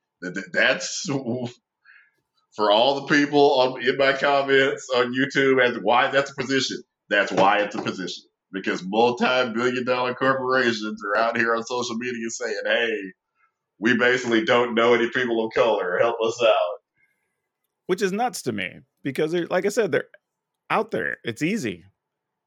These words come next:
Speaker 2: I know I make myself readily available.
Speaker 1: If you have, you know, employees of color, and if you don't, that's a whole other <laughs> topic. But if, if you do, you, "Hey, who do you like to watch?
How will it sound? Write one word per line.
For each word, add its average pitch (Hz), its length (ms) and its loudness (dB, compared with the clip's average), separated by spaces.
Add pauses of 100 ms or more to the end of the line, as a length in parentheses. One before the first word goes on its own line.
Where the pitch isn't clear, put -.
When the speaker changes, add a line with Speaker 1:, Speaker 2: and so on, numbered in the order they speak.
(260)
Speaker 2:
I 131 120 0
know 285 120 4
I 185 80 4
make 185 200 0
myself 139 360 0 (220)
readily 127 680 2
available. 90 560 -2 (1600)
Speaker 1:
If 110 140 -10
you 131 100 0
have, 135 420 2
you 135 60 2
know, 135 420 6 (100)
employees 151 720 2
of 110 100 -2
color, 113 400 2
and 95 80 -6
if 95 80 -8
you 98 80 -4
don't, 107 260 -2
that's 101 160 -10
a 101 60 0
whole 117 240 2
other 110 260 0 (240)
<laughs> 165 100 2 (260)
topic. 135 520 0
But 117 200 -2
if, 113 140 -6
if 131 380 -4
you 135 160 -6
do, 156 260 2
you, 120 200 0
"Hey, 165 420 2 (520)
who 226 200 4
do 240 80 4
you 247 280 4
like 156 280 2
to 127 100 0
watch? 113 680 2